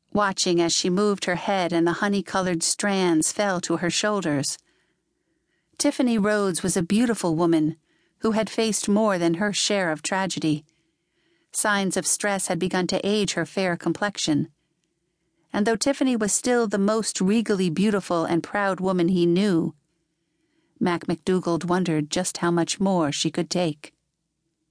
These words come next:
"That's just the trouble. No one can explain what's happening." "You haven't got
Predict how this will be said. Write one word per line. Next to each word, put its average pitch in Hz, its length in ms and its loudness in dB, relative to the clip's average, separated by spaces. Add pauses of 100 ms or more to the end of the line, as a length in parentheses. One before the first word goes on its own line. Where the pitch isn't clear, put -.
(840)
"That's - 260 0
just - 320 -2
the 190 80 -2
trouble. - 480 -4 (800)
No 254 320 4
one 180 240 0
can 214 200 0
explain 226 640 2
what's 220 220 -2
happening." 170 640 0 (1600)
"You 180 100 -2
haven't 180 300 0
got - 200 0